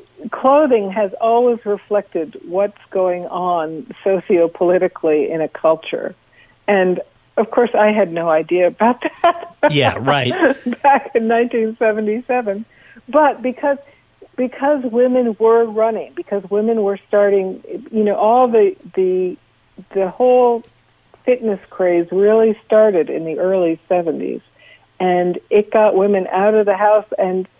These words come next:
Speaker 1: being active does empower one. We, we all know that. You know, whether you're competing or not, it's not about competition. It's about having a strong body. It's about being friends with your body.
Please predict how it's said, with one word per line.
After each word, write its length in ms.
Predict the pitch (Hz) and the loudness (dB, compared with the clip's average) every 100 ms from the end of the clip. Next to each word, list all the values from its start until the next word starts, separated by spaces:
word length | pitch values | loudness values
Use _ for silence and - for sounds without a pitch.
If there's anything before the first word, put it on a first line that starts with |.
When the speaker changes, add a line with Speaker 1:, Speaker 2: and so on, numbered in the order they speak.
| _ _ _ _ _ _ | _ _ _ _ _ _
Speaker 1:
being 420 | - 233 254 277 247 | 2 4 6 4 2
active 640 | 208 247 254 - 175 165 - | 0 0 0 -2 -2 -2 -2
does 340 | 196 226 233 - | 2 2 0 -2
empower 640 | 226 233 247 269 294 190 | 0 0 0 0 2 2
one. 320 | 156 123 143 | 0 -4 -4
We, 240 | 160 247 269 - | 0 2 0 0
we 200 | 233 285 | 0 0
all 180 | 285 285 | 2 2
know 280 | 240 269 | 2 2
that. 300 | 190 - - - - - | 2 0 -4 -14 -20 -6
You 160 | 190 196 | -2 0
know, 120 | 190 | 2
whether 300 | 202 220 220 | 2 4 4
you're 160 | 208 208 | 4 0
competing 680 | 208 196 - 240 254 254 247 | -2 -4 -2 0 2 0 0
or 200 | 226 220 | 0 2
not, 380 | 220 247 143 | 0 2 0
it's 260 | 147 143 _ | -2 -10 _
not 240 | 202 233 | 0 0
about 320 | 247 214 208 202 | 2 2 0 -2
competition. 640 | 185 180 - 185 180 151 | -6 -6 -6 -6 -4 -6
It's 220 | 147 - | -6 -6
about 440 | 170 175 175 170 - _ - _ | -2 2 2 2 -6 _ -20 _
having 280 | 190 185 175 | 0 0 0
a 120 | 170 - | -2 -10
strong 600 | - 202 208 220 226 226 | -2 2 4 4 2 2
body. 480 | 220 208 208 220 220 | 2 4 4 4 2
It's 200 | 165 - | -2 -10
about 400 | 147 160 156 - | -6 -2 -2 -2
being 280 | 156 156 151 | -6 -6 -10
friends 500 | - 196 214 233 220 | -4 0 2 0 0
with 180 | 226 | 0
your 180 | 226 233 | 0 -2
body. 520 | 214 226 220 220 233 | 0 2 4 2 0